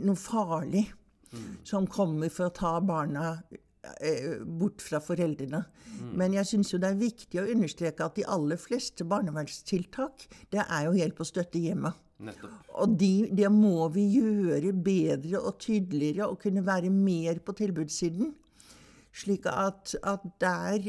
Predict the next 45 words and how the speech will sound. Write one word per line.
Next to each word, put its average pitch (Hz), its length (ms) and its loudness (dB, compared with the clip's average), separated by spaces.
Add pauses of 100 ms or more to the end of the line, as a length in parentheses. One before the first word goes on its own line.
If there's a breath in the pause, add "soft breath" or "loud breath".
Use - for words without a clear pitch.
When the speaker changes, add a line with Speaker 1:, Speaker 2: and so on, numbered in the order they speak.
Speaker 1:
der 190 180 2
tenker 214 420 -2
jeg, 170 80 2 (120)
hvis 190 220 -2
man 196 120 0
kommer 208 420 2
inn 202 380 2 (220)
tidlig 254 840 0 (440 loud breath)
i 214 260 0
Speaker 2:
Mm. 214 100 2
Speaker 1:
hjem 208 260 6
som 214 220 2
har 214 160 2
det 196 120 0
vanskelig, 214 600 0
så 214 140 -6
kan 190 220 -2
man 196 140 0
støtte 220 340 -4 (200)
støtte 202 160 0
og 196 160 -6
komme 214 320 2
inn 190 180 2
i 190 60 0
gode 202 540 -2
sirkler, 226 580 -4 (480 loud breath)
i 226 120 0
stedet 180 640 0
for 208 260 -2
å 208 200 -2
vente 226 500 0
til 190 260 -4
det 190 120 -2
er 190 160 -2
blitt 202 480 -4 (320)
komplisert 202 760 -2
alt 190 160 -4
sammen, 202 420 0 (580 loud breath)
og 196 120 0
man 202 160 4
så 196 300 2
kommer 190 300 2
inn 180 340 0
og 170 100 0
er 170 420 2